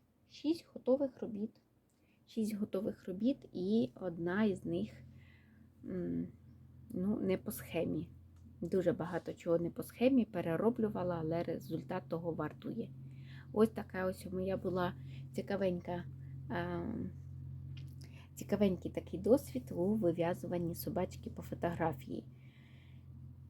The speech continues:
Дякую вам, що ви були зі мною, що ви слухали, що ви дивилися.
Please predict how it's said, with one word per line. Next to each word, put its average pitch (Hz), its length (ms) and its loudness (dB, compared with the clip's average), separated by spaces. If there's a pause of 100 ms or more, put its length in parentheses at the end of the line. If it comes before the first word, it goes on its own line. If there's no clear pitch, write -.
(1500)
Дякую 240 320 10
вам, 170 200 2
що 180 200 -2
ви 214 140 10
були 185 360 4
зі - 160 -4
мною, 226 440 4
що - 200 -10
ви 196 100 -6
слухали, 208 560 -2
що - 180 -6
ви 170 120 4
дивилися. 202 720 4